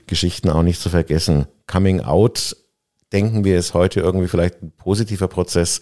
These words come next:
Für ganz viele unserer Gesprächspartnerinnen und Partner, ähm, war es auch ein angstbesetzter, ähm,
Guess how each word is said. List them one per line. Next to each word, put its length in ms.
Für 140
ganz 400
viele 360
unserer 260
Gesprächspartnerinnen 1000
und 160
Partner, 480
ähm, 240
war 180
es 160
auch 240
ein 340
angstbesetzter, 1120
ähm, 380